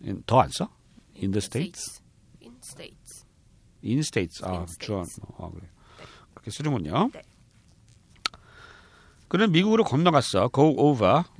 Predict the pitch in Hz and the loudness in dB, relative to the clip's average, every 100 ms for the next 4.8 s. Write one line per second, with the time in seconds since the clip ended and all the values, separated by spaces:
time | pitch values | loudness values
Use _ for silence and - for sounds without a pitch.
0 | - - - 104 87 - 120 117 139 113 | -14 -10 -4 -4 -4 -4 -2 2 2 0
1 | 92 104 135 127 110 104 92 - 87 - | 0 2 2 2 2 0 -4 -6 -6 -2
2 | - - 135 92 90 98 90 - - - | -4 -4 -10 -6 -2 -2 -2 -6 -20 -20
3 | _ _ _ 120 131 165 104 127 190 165 | _ _ _ -6 0 2 2 0 0 0
4 | 123 151 139 104 - 85 85 | 0 0 0 -2 -4 -6 -6